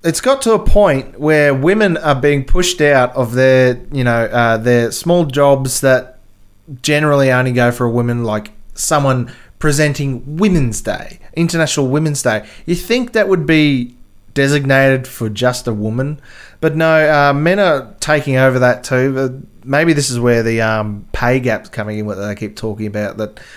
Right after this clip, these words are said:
no one can seem to actually find evidence of. What do you do in the situation <laughs> where you're getting pushed out by a man, but you can't say anything about it because then you're deemed transgender, uh,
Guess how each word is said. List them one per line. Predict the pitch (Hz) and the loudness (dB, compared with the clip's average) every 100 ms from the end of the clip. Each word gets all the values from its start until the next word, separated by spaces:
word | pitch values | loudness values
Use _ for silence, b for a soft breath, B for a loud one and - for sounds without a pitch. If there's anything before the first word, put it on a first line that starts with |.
| B | B
no | 113 | -6
one | 110 | -4
can | 110 104 | -6 -6
seem | 113 110 | -6 -4
to | |
actually | 107 104 104 | -4 -4 -8
find | - 110 101 | -6 -8 -6
evidence | 120 110 107 92 - | -6 -6 -8 -10 -10
of. | 92 87 B B B B B B B B B - - | -12 -14 B B B B B B B B B -18 -6
What | 160 | 0
do | 311 | 2
you | 381 220 | 2 0
do | 175 165 190 190 170 | 0 2 4 4 4
in | 156 | 2
the | 160 | 0
situation | - 156 147 131 127 131 131 | 0 0 2 2 2 0 0
<laughs> | 127 | 2
where | 113 123 | 2 2
you're | 117 117 131 | 0 0 0
getting | 127 131 120 | 2 0 0
pushed | - 123 - | 0 -2 -2
out | 117 110 107 - - b b b b | -4 -4 -4 -10 -20 b b b b
by | 110 101 120 131 | -8 -2 0 0
a | 113 | -2
man, | 113 123 139 98 - - - | -4 -2 -4 -6 -14 -16 -6
but | 127 | -2
you | 143 | 0
can't | 202 247 247 | 0 0 0
say | 214 269 | 2 2
anything | 233 127 107 | 2 -2 -6
about | 107 92 90 | -6 -8 -8
it | 135 | -6
because | 131 135 | -2 0
then | 135 147 | 0 2
you're | 160 | 0
deemed | 139 127 123 | 0 0 -2
transgender, | 135 127 117 101 127 123 123 120 117 | -2 -2 -2 -2 -2 0 0 0 -2
uh, | 117 117 113 110 104 - | -2 -2 0 0 -4 -8